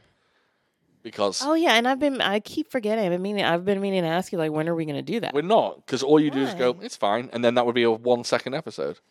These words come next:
Speaker 2: Well, that'd be, no, I feel like that's <laughs> different because I assume that we would, would we, was your intention for us to, like, watch it and record at the same time s-
Speaker 1: No.
Speaker 2: and get, oh, live reactions?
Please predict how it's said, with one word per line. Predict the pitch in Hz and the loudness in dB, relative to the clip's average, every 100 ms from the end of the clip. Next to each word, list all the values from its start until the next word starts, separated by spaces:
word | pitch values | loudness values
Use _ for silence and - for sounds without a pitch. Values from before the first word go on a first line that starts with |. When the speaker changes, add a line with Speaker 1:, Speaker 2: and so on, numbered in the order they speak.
| _ | _
Speaker 2:
Well, | 262 | 0
that'd | 269 320 | 2 4
be, | 381 339 240 | 4 2 0
no, | 262 302 | 4 6
I | 302 330 | 6 4
feel | 330 | 4
like | 302 311 302 | 4 2 4
that's | 254 262 | 2 2
<laughs> | 226 | -6
different | 190 240 320 214 123 | 8 8 8 2 2
because | 208 254 226 226 | 0 0 2 4
I | 220 | 4
assume | 208 208 - 254 247 233 | 4 0 0 2 2 2
that | 214 196 | 4 4
we | 185 208 | 2 0
would, | 190 185 175 | 4 4 2
would | 190 190 | 0 0
we, | - 208 208 185 - _ - _ _ | 0 -4 -2 -4 -6 _ -20 _ _
was | 220 220 214 | 0 2 6
your | 247 | 6
intention | 247 240 233 214 233 214 | 6 2 -2 0 -2 0
for | 196 - | 0 2
us | - 170 175 - | 2 2 0 0
to, | 185 | 0
like, | 165 151 151 - _ _ _ _ _ _ _ _ | 2 0 -2 -6 _ _ _ _ _ _ _ _
watch | 147 156 147 170 202 | -2 4 4 4 2
it | 170 - | 2 2
and | 135 147 156 | 0 0 0
record | 143 - 135 139 151 | -4 -2 2 2 2
at | |
the | 139 | -2
same | 135 143 135 | -4 -2 -4
time | 113 123 123 196 | -6 -4 -4 -4
s- | - | -8
Speaker 1:
No. | 135 113 | -6 -6
Speaker 2:
and | 143 | 2
get, | 156 - - | 2 2 2
oh, | 147 | 2
live | 123 131 127 156 | 2 4 4 4
reactions? | 147 131 143 - 233 | 2 2 2 -2 -10